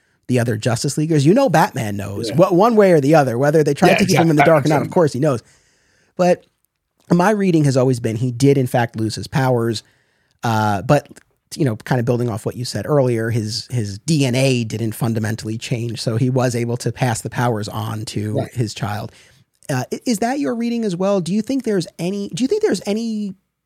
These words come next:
Speaker 1: room for an alternate interpretation where he didn't even give up his powers, or do you think that's really
Speaker 2: No.
Speaker 1: no?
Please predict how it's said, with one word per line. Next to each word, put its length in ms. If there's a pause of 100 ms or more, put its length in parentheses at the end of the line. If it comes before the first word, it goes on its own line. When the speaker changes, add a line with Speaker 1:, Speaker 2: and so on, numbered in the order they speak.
(420)
Speaker 1:
room 440
for 160
an 60
alternate 420
interpretation 640
where 80
he 140
didn't 300
even 260
give 140
up 120
his 120
powers, 440
or 100
do 120
you 40
think 160
that's 220
really 260
Speaker 2:
No. 220
Speaker 1:
no? 320